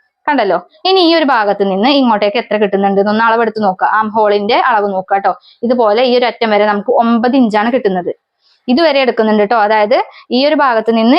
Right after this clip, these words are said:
ഇങ്ങോട്ടേക്ക് ഒമ്പത് ഇഞ്ച് കിട്ടുന്നുണ്ട്. ഇവിടെ നമ്മൾ ഷോൾഡർ ജോയിന്റ് ചെയ്യുമ്പോൾ ഒരു അര ഇഞ്ചും കൂടെ നമുക്ക് പോകും ട്ടോ. ഏ, അപ്പൊ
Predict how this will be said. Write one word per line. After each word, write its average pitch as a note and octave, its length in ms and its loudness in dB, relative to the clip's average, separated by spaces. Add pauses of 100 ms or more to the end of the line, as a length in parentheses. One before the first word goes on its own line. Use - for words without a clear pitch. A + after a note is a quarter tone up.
ഇങ്ങോട്ടേക്ക് A3+ 420 0
ഒമ്പത് C#4 260 0
ഇഞ്ച് A#3+ 160 0
കിട്ടുന്നുണ്ട്. G3+ 360 0
ഇവിടെ C4 180 0
നമ്മൾ E4+ 220 2
ഷോൾഡർ B3+ 400 2
ജോയിന്റ് B3+ 280 0
ചെയ്യുമ്പോൾ A#3+ 240 0
ഒരു A#3+ 80 0
അര A3 160 0
ഇഞ്ചും G#3+ 220 -4
കൂടെ G#3 160 2
നമുക്ക് G#3+ 240 -10
പോകും G3+ 360 2
ട്ടോ. - 100 -2 (560)
ഏ, A#3+ 40 0 (160)
അപ്പൊ G#3+ 100 -2